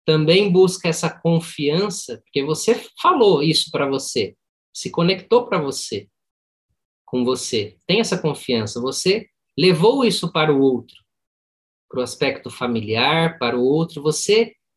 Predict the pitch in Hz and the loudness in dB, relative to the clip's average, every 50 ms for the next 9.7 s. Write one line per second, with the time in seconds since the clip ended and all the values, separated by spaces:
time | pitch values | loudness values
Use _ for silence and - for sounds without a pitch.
0 | _ _ - 139 147 147 - - 180 170 - - - - 214 233 277 269 - - | _ _ -2 0 0 0 0 -2 -4 -4 -4 -6 -4 2 2 2 2 2 2 4
1 | 226 233 226 220 202 202 196 196 180 160 139 - - 131 160 190 233 254 202 175 | 4 4 4 4 2 0 0 0 0 0 -2 -4 -6 -6 -4 -4 -4 -4 -4 -6
2 | 151 120 - - _ _ _ _ _ _ _ - - 175 175 165 165 151 143 151 | -6 -6 -6 -10 _ _ _ _ _ _ _ -6 -2 0 0 0 0 0 0 2
3 | 160 185 196 208 202 185 160 143 135 120 107 104 _ _ _ _ _ _ _ - | 2 2 2 0 -2 -4 -6 -8 -8 -10 -10 -12 _ _ _ _ _ _ _ -2
4 | 139 151 160 156 - 151 139 - - - - - - 170 185 190 190 180 175 - | 0 2 2 2 2 -2 -4 -4 -4 -6 -6 -2 0 0 2 2 0 -2 -4 -6
5 | - - 170 165 - - - 143 139 135 127 131 135 139 139 139 127 120 120 127 | -4 -4 -4 -4 -4 -6 -6 -4 -4 -2 0 2 2 2 2 2 0 -2 -4 -4
6 | 123 123 120 113 104 107 127 151 160 165 175 170 - - - - _ - 160 156 | -2 -2 -4 -4 -4 -2 0 0 2 2 0 -2 -4 -8 -12 -10 _ -6 -6 -6
7 | 160 - _ _ _ _ _ _ _ _ _ - 151 147 147 147 143 143 143 143 | -6 -10 _ _ _ _ _ _ _ _ _ 0 0 2 2 0 2 2 4 4
8 | 147 151 143 131 139 143 143 143 131 117 107 135 156 160 151 - - - - _ | 4 4 2 0 0 -2 0 -2 -4 -2 0 2 2 2 2 0 -6 -10 -6 _
9 | 143 139 147 165 175 185 175 - _ - 180 180 175 | 2 2 4 4 2 0 -2 -4 _ -8 -8 -6 -6